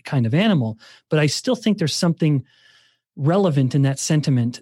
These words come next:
that we don't want to be putting our bodies into a position of, uh, where it, we're forcing it to store energy.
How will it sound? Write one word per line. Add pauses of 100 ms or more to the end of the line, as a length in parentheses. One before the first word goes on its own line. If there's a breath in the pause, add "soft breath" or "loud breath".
that
we
don't
want
to
be
putting
our
bodies
into
a
position (400)
of,
uh,
where
it,
we're
forcing
it
to
store
energy.